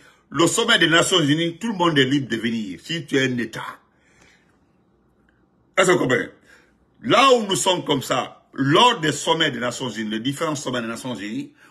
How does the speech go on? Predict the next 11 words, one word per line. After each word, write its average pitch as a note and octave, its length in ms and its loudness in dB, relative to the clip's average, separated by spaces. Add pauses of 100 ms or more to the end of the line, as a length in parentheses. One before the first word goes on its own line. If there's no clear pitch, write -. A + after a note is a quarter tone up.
(120)
on A2+ 160 -4
envoie D3 280 2
l'invitation B2 840 -2
au B2+ 180 -2
nom D#3+ 260 4
de A#2+ 120 -2
la G2 280 -4
conférence D3 760 -4 (260)
des A#2+ 240 0
chefs B2 320 0
d'État C3 540 0